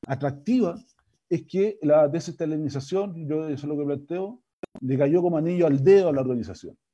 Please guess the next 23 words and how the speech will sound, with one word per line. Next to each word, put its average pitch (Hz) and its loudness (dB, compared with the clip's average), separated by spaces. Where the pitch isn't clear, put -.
Y 151 0
aquí 214 0
uno 196 2
de 185 0
los 151 0
factores 175 0
más 180 0
determinantes, 185 -2
que 151 -4
yo 165 0
lo 160 0
pude 160 -2
chequear 156 -2
mucho 175 -6
en 160 -4
las 147 0
entrevistas 143 -4
y 143 -2
las 135 -4
publicaciones 131 -6
de 160 -6
la 156 -2
época, 175 -6